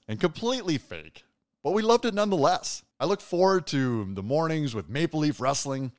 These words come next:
Saturday night's main event, Raw, W C W before and after the merger. I can't name the amount of camel clutches or Boston crabs I've been in.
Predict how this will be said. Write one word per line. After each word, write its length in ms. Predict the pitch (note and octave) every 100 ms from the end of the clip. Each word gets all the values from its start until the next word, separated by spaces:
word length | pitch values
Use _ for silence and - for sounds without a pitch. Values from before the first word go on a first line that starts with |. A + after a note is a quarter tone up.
| _ _
Saturday 480 | - C#3 C3+ C#3 C#3
night's 300 | B2+ C3+ -
main 180 | A2+ C3
event, 360 | G#2+ A2 A2+ C3 _ _ _ _
Raw, 540 | B2+ C3 B2 A#2+ A2 - _
W 240 | C3+ C3 A#2
C 160 | A#2+
W 320 | A#2 A#2 A#2+
before 400 | A2 G2+ C#3 C3+
and 80 | A#2
after 260 | A2+ A2 B2+
the 120 | A2+
merger. 420 | A2 A2 A2 A2+ - _ _ _ _ _ _
I 80 | -
can't 240 | - A#3 F3+
name 220 | G3 G#3
the 80 | C3+
amount 240 | A#2+ G#2+
of 120 | C#3
camel 360 | - G3 D3+ C3
clutches 440 | - D#3+ - C3
or 100 | A#2+
Boston 380 | G#2+ B2+ A#2+ A#2
crabs 320 | C3 C3+ A#2
I've 160 | G#2 F#2
been 160 | F#2
in. 160 | F#2+